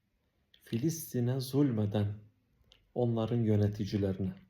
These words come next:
başta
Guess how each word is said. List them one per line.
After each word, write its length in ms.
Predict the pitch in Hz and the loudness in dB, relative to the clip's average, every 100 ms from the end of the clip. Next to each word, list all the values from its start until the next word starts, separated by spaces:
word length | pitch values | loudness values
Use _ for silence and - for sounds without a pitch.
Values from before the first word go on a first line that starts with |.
| _ _ _ _ _ _ _ _ _ _ - _ _ _ _ | _ _ _ _ _ _ _ _ _ _ -20 _ _ _ _
başta 760 | 110 107 110 104 127 131 127 - | -4 0 0 0 2 2 0 -8